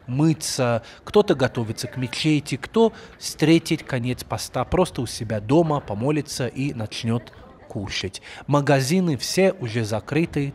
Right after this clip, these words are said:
те, которые не закрыли, только что закрываются сейчас.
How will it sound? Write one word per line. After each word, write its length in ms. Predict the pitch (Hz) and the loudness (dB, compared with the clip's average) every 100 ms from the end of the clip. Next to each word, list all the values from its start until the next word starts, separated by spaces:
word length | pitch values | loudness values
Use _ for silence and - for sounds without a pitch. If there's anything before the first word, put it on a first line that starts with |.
| - | -2
те, 140 | 180 | -2
которые 360 | - 123 117 110 | 0 -2 0 0
не 120 | 143 | 2
закрыли, 480 | 165 165 190 208 151 | 2 2 2 2 0
только 320 | 147 127 104 | -2 -2 -4
что 340 | - 120 101 - | -6 -2 -4 -4
закрываются 840 | 104 - - 98 143 175 170 - | -10 -8 -6 0 4 4 0 -8
сейчас. 580 | - - 156 143 - | -10 -6 -2 -2 -4